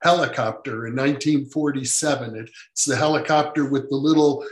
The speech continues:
glass bubble in front and two skids that it lands on. And, uh, Hal Puthoff, uh, came to speak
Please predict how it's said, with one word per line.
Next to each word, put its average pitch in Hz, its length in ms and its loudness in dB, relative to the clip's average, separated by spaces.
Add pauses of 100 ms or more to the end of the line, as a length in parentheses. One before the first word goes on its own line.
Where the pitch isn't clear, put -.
(120)
glass 151 600 2
bubble 156 460 0
in 143 160 -4
front 147 500 -6 (160)
and 123 340 -6 (220)
two 160 160 2
skids 156 880 0
that 131 180 -2
it 143 180 -8
lands 143 420 -2
on. 113 440 -6
And, 135 260 -2 (480)
uh, 131 220 0
Hal 190 340 4
Puthoff, 190 560 2 (840)
uh, 147 280 -8
came 170 520 0
to - 100 -10
speak - 580 -4